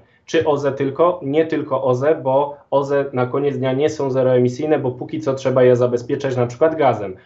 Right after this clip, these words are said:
a w Polsce taki gaz, e, nie może stanowić za dużego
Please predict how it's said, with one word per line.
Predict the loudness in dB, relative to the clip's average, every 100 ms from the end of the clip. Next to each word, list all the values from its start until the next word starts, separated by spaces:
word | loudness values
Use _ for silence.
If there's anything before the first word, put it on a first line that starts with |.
| -10
a | -8
w | 0
Polsce | 0 0 -4
taki | -4 -6 -2
gaz, | 2 2 -2 -16 _ _
e, | -2 0 0
nie | -2
może | 0 0 -2
stanowić | -4 -2 -2 0
za | -2
dużego | 0 0 2 2 2 -2